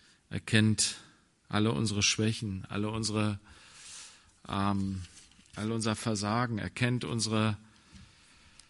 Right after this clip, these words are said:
ja, Anfälligkeit für die Sünde. Und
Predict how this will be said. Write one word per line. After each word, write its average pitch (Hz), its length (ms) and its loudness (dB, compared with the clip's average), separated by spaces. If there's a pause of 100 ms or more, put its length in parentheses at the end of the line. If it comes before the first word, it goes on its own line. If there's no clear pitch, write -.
(2500)
ja, 107 200 6
Anfälligkeit 92 1040 2 (320)
für - 180 -6
die 101 140 0
Sünde. 95 420 2 (2750)
Und 117 420 4